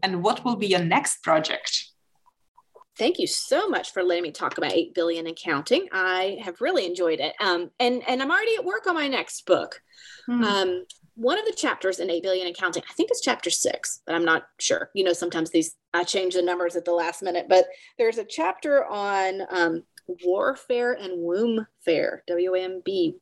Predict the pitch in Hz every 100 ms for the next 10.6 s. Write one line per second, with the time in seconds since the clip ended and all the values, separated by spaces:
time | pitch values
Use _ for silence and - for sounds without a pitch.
0 | _ - 170 196 - - - - - -
1 | - 196 175 165 151 _ _ _ - -
2 | - 233 196 247 302 381 - 190 - 185
3 | 175 175 - 196 - - 185 202 240 240
4 | 175 175 180 175 - 180 180 175 165 160
5 | 160 - - 202 - _ - _ 170 165
6 | 160 151 - 190 185 - 185 170 160 160
7 | - - 165 175 226 269 302 - - 196
8 | 180 170 165 165 165 - _ 214 285 285
9 | 254 196 180 165 165 - 160 175 185 -
10 | - - - 185 175